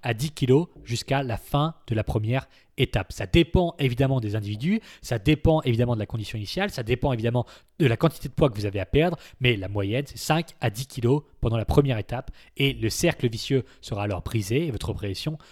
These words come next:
sera lancée. Ensuite, en deuxième étape, on a une transition douce et adaptée. Il est impossible de maigrir au rythme de la première étape pendant plusieurs mois. Si vous n'avez pas atteint votre poids cible après six semaines, il faudra engager une transition vers un rééquilibrage alimentaire classique.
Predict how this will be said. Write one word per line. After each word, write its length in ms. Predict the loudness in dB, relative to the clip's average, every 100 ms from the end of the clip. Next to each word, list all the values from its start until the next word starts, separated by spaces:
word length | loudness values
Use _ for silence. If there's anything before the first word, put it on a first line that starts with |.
| -8
sera 240 | 2 4
lancée. 340 | 4 2 -4 -14 _
Ensuite, 320 | -10 -4 -6 -6 -12
en 80 |
deuxième 300 | 0 2 4
étape, 360 | 2 2 0 -2 -12 -8
on 80 | 0
a 80 | 0
une 160 | 0
transition 460 | -2 0 0 -2 -4
douce 300 | 0 2 0 -2
et 80 | 0
adaptée. 420 | 0 -2 -6 -14 -16 -20 -8
Il 120 | -2 0
est 180 | 0 -2
impossible 680 | 0 6 8 6 4 -2 -4 -8 -2
de 100 | 2
maigrir 440 | 4 4 4 2 4
au 100 | 4
rythme 280 | 6 4 2
de 60 |
la 80 | 2
première 300 | 2 2 0
étape 260 | 0 0 2
pendant 240 | 0 -2 -6 -18 -6
plusieurs 380 | 4 6 6 4
mois. 240 | 2 -4 -8 -20 -12
Si 340 | -6 0 0 0
vous 80 | 0
n'avez 160 | 0
pas 180 | 4 6
atteint 240 | 6 4 2
votre 220 | 0 -2
poids 180 | 0 0
cible 300 | 0 -4 -2
après 260 | -4 -2 -2
six 160 | -4
semaines, 320 | -2 0 0 -2 -8
il 100 | -8
faudra 380 | -6 -4 -6 -4 2
engager 580 | 2 4 2 2 0 -2 _
une 80 | -4
transition 480 | 0 2 2 0 0
vers 160 | 2
un 60 | 0
rééquilibrage 500 | 0 0 0 2 2
alimentaire 380 | 0 -4 -8 -4
classique. 500 | -2 0 -2 -6